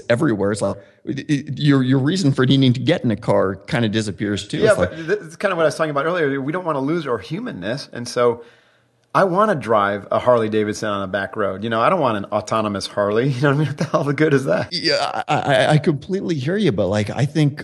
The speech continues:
Speaker 1: our definition of humanness is really gonna be changing, and it's gonna be changing faster. I mean, that's always been true. It's like, if you look at the way that the human species has been changing over the past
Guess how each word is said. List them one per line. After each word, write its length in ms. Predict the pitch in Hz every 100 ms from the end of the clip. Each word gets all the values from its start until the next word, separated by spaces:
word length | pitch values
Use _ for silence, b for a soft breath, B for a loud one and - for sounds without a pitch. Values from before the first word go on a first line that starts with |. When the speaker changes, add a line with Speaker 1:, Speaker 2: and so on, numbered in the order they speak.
| -
Speaker 1:
our 160 | 123 113
definition 640 | 107 120 123 110 123 123
of 220 | - 98 90
humanness 960 | - 131 185 107 90 90 87 - - b b b b -
is 120 | 101
really 360 | 98 107 135 123
gonna 200 | 120 113
be 160 | 113
changing, 520 | 107 123 135 139 87 -
and 80 | 104
it's 100 | 107
gonna 120 | 131 127
be 80 |
changing 460 | 120 127 127 123 107
faster. 640 | 110 113 123 - 123 113 B B
I 40 | -
mean, 120 | 139
that's 180 | 135 -
always 440 | 127 143 156 139
been 180 | 120 117
true. 320 | 107 127 139
It's 140 | 123 -
like, 140 | 95
if 80 | 95
you 80 | 104
look 180 | 113
at 80 | 113 - 90 87 87 90
the 80 | 107
way 200 | 110 110
that 240 | 107 98
the 60 | 190
human 220 | 139 113
species 400 | - 120 120 120
has 80 | 113
been 200 | 104 101
changing 320 | 104 104 101
over 100 | 104
the 80 | 92
past 260 | 98 95